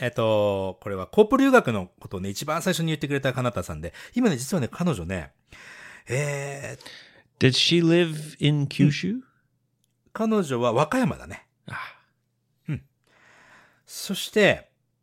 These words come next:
Speaker 1: コープ留学に必要な能力テスト終わったので、ちょっとね、お知らせしますということで、えーっとね、結果はね、八段階中のレベル五、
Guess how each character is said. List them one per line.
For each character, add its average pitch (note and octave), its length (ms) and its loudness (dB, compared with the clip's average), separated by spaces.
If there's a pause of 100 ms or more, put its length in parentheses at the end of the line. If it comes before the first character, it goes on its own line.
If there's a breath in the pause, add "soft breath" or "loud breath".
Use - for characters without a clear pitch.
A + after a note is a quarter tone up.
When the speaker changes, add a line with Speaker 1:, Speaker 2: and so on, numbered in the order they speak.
(140)
Speaker 1:
コ G3+ 140 -2
ー - 20 2
プ A3 140 -4
留 A#3+ 160 0
学 G#3+ 180 -2
に G#2 60 -6
必 - 300 -4
要 D#3 80 2
な D3+ 100 4
能 D3+ 260 4
力 G#3+ 240 2
テ G3+ 140 4
ス - 180 -8
ト G#2 120 0
終 A2+ 140 2
わ D3 80 6
っ - 160 -6
た E3 120 4
の G#2+ 140 2
で、 F2+ 160 -2
ち - 100 -10
ょ - 20 -4
っ C3 40 -8
と E2+ 100 -8
ね、 D2+ 160 -12 (220 soft breath)
お A#2 100 -6
知 - 120 -4
ら C3+ 100 0
せ C3 100 -2
し - 120 -4
ま G#2+ 120 0
す - 100 -10
と - 60 -10
い D2+ 60 -8
う D2+ 60 -14
こ D#2 100 -18
と C#2 100 -18
で、 F2 280 -8 (840 loud breath)
え G#2 420 0
ー - 20 -8
っ - 80 -12
と - 60 -16
ね、 F2+ 160 -8
結 F3 240 -4 (100)
果 A3+ 140 2
は A#3 120 4
ね、 B3+ 120 2
八 - 400 0
段 A#3 240 6
階 G#3+ 320 2
中 F#3+ 340 2
の F3+ 180 4
レ F#3 140 6
ベ F#3 140 6
ル F#2 100 -2
五、 G#2 320 0